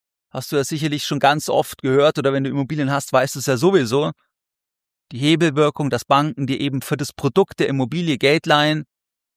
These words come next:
das ist halt eines der größten Themen, weil du mit dem Geld von anderen Leuten arbeiten kannst.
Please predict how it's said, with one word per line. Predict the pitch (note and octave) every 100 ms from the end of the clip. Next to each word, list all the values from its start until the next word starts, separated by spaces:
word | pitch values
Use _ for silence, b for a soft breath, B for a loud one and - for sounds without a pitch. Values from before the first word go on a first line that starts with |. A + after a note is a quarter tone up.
| _
das | C#3+ C3+
ist | D#3
halt | C#3
eines | - C#3 D3 -
der | C3+
größten | A#2+ C#3+ - D3
Themen, | - E3+ D#3+ A#2+
weil | B2+
du | C3+
mit | C#3+ -
dem | C3+
Geld | C3 C#3
von | - D#3
anderen | C#3 C#3+ C#3+
Leuten | D#3 G3 E3+
arbeiten | - B2+ B2+ B2
kannst. | B2 C#3+ D#3+ -